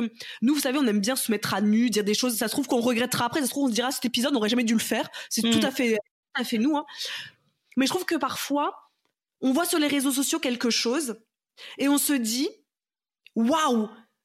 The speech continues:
Speaker 1: ces personnes-là, elles sont géniales, elles ont l'air d'avoir une vie géniale, une vie merveilleuse, et cetera. » Mais on n'est pas dans la tête des gens, on n'est pas dans leur cœur et on sait pas toutes les espèces de petites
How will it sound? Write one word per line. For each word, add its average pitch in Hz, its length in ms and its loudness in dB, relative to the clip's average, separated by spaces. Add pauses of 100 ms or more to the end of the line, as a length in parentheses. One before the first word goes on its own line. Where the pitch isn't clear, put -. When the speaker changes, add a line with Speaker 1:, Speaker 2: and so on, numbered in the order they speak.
Speaker 1:
ces - 140 -2
personnes-là, 285 420 0
elles 294 80 2
sont 247 420 0 (560)
géniales, 277 600 2
elles 247 180 2
ont 254 40 4
l'air 269 100 0
d'avoir 254 260 0
une 254 120 4
vie 262 400 2 (100)
géniale, 262 640 0
une 240 220 2
vie 262 480 -2 (220)
merveilleuse, 262 760 2
et 247 80 -4
cetera. » 262 440 -2 (380)
Mais 254 200 2
on 262 80 2
n'est 269 120 4
pas 262 180 -4
dans 294 120 0
la 247 140 0
tête 247 180 -2
des 240 180 2
gens, 240 300 -2 (400)
on 247 100 0
n'est 262 100 4
pas 339 160 0
dans 294 140 2
leur 262 220 0
cœur 339 280 -2
et 262 60 2
on 254 60 0
sait 262 140 -2
pas 320 260 -4 (380)
toutes 359 240 0
les 285 140 0
espèces 269 320 -2
de 247 80 0
petites 269 500 -4